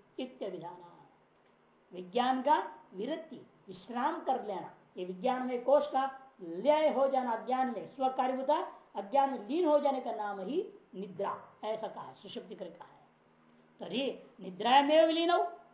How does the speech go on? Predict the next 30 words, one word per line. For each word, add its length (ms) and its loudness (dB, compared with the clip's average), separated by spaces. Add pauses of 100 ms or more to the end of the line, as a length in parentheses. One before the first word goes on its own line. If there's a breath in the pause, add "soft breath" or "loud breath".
इति 200 -2
वक्तव्य। 600 2 (580)
फिर 80 8
आपको 200 8
कहना 180 4
चाहिए 160 -2
निद्रा 280 4
में 120 0
विलीन 200 0
हो 80 6
गया 120 4
कहना 260 2
चाहिए, 420 -6 (140)
अज्ञान 400 2
में 60 6
लय 160 8
हो 100 10
गया 100 4
कैसे 260 2
कह 160 6
रहे 140 4
हो 60 4
आप? 260 -2 (400)
कहते 180 4
निद्रा 460 6
और 80 8
अज्ञान 400 -2
दो 100 -6
पर्यायवाची 640 -4
है। 120 -20